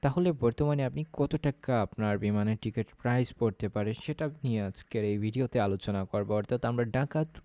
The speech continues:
to ওমান যদি যেতে চাই, তাহলে আমাদের বিমানের টিকিটের প্রাইস কত হবে, সেটা জানতে হবে। So, জানতে হলে প্রথমে আমরা এখানে,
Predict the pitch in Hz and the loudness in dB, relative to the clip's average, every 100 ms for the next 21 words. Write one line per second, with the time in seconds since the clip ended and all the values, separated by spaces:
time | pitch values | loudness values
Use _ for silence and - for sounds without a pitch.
0 | - 165 165 - 135 123 127 123 113 107 | -2 2 2 2 -2 0 0 0 0 0
1 | 98 92 107 104 120 151 185 - - - | 0 -2 -2 -2 -2 -2 -4 -12 -20 -14
2 | - 117 123 123 113 113 110 104 104 104 | -6 -4 -2 -2 -2 -2 -2 -2 -2 -2
3 | 110 104 107 110 110 - 135 147 - - | -4 -6 -6 -4 -4 -2 0 0 0 -6
4 | 107 110 110 - - 131 120 120 123 - | -4 -4 -4 -8 -6 -2 0 0 -2 -10
5 | - - 127 113 107 104 98 101 - 110 | -10 -2 -2 0 -2 -2 -2 -4 -2 0
6 | 107 - - - - - 180 170 156 165 | -2 -6 -14 -20 -20 -2 2 4 4 2
7 | 208 196 185 120 117 135 156 156 143 131 | 4 4 6 4 4 0 0 2 2 4
8 | 131 127 127 123 | 2 2 0 0